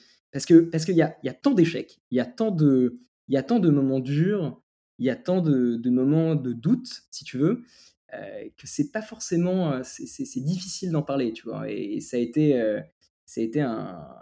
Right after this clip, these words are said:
un gros, un énorme exercice, tu vois, sur, heu, sur le long terme, de garder finalement, heu, tout ça, heu, pour soi-même. Alors je sais, il faut, il faut extérioriser. Parfois, je parle tout seul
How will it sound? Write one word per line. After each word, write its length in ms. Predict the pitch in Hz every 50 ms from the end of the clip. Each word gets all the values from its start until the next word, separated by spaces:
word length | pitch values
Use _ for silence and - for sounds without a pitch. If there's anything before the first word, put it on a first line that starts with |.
| - _ _ _ _ _ _ _ 50 -
un 60 | 107
gros, 440 | 113 - - - - 170 190 190 175
un 200 | 139 120 117 113
énorme 260 | 131 156 170 170 165
exercice, 480 | 139 120 120 123 - - - 165 165 160
tu 140 | - - 127
vois, 140 | 127 135 135
sur, 340 | - - 120 110 107 107 110
heu, 80 | 107
sur 200 | - - - 113
le 80 | 117 117
long 200 | 120 139 156 156
terme, 380 | 156 151 139 151 180 175 131 - - _ _ _ _ _ _ _ -
de 180 | 117 117 135
garder 420 | 127 123 156 156 151 147 151 175 175
finalement, 640 | 175 - 147 135 135 135 139 143 147 147 143 135 123 120 117
heu, 80 | 113 117
tout 140 | - -
ça, 380 | 156 - - 165 160 160 147 127
heu, 560 | 117 113 110 107 104 98 95 104 101 95 95 92 - - - - - _ _
pour 140 | - 147 -
soi-même. 360 | - 156 143 147 147 - 185
Alors 180 | 113 110 107
je 80 | 107 123
sais, 260 | 117 - - 156 147
il 60 | 143 143
faut, 140 | - 117 110
il 80 | 104 101
faut 140 | - - 123
extérioriser. 540 | 117 113 - 120 110 110 107 107 101 123 143
Parfois, 240 | 127 107 - 147 139
je 60 | -
parle 140 | - - -
tout 100 | - -
seul 260 | - 107 101 143 147